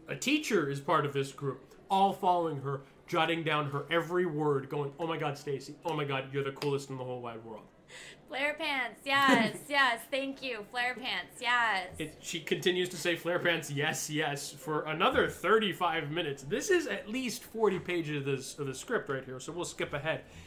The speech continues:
Speaker 1: She's now in class. She's in her English class, and she looks over, and Jason's not there. And then she slowly turns,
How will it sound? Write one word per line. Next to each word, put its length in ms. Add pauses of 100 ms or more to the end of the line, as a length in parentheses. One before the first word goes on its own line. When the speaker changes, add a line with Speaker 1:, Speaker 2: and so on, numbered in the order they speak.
(140)
Speaker 1:
She's 220
now 200
in 120
class. 600 (340)
She's 260 (100)
in 140
her 240
English 460
class, 420
and 140
she 120
looks 300
over, 460 (480)
and 100
Jason's 360
not 260
there. 300 (480)
And 80
then 300 (460)
she 160
slowly 560
turns, 460